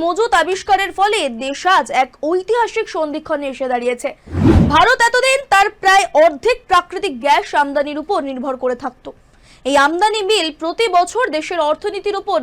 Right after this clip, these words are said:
বিরাট চাপ সৃষ্টি করেছে, কিন্তু এখন আন্দামান সাগরের শ্রী বিজয়পুরম দুই কূপে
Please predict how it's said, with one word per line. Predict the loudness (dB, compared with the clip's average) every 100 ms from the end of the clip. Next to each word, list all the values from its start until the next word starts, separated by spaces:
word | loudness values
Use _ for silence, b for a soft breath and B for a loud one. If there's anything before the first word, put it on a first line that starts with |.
| -2
বিরাট | -2 0 0 -2
চাপ | -2 -2 -4
সৃষ্টি | -14 -12 -4
করেছে, | -2 -2 -4 -8 _ b b b _
কিন্তু | -2 2 4 4
এখন | 2 -2 -2 -10 0 2
আন্দামান | 2 2 0 -2 -4 0
সাগরের | 0 0 -2 -2
শ্রী | -4 -6 -6
বিজয়পুরম | -4 -2 -2 -2 0 0 0 -4 -8
দুই | -6 -6 -6
কূপে | -6 -2